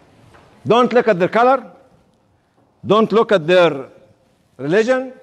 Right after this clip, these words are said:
Don't look at their culture. Look at them as human beings, sons and daughters of Adam, children of Adam.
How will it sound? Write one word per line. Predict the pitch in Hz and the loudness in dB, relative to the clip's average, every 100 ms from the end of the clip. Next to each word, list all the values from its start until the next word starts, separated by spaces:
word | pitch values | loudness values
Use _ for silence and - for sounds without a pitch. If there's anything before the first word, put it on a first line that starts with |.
| - _ _ _ _ 139 | -20 _ _ _ _ -8
Don't | 175 | -6
look | 185 196 | -4 -4
at | 180 | -4
their | 175 | -2
culture. | 254 247 - 98 _ _ _ _ _ _ _ _ _ _ | -2 -2 -6 -18 _ _ _ _ _ _ _ _ _ _
Look | 151 185 | -2 0
at | 151 | 0
them | 151 247 208 | 2 0 0
as | 175 | -2
human | 165 202 185 | -2 -2 -2
beings, | 143 185 180 110 92 _ _ _ _ _ _ _ | -2 -2 -2 -6 -14 _ _ _ _ _ _ _
sons | _ - 220 226 170 | _ -4 -2 -2 -4
and | 160 147 | -6 -6
daughters | 135 226 190 170 131 | -2 -2 -2 -6 -6
of | 131 | -4
Adam, | 180 165 113 90 82 _ _ _ _ _ _ _ _ _ _ _ - | -2 -2 -4 -16 -20 _ _ _ _ _ _ _ _ _ _ _ -4
children | 226 254 196 | 0 2 2
of | 180 156 | 0 0
Adam. | 180 175 117 92 | 0 -2 -4 -14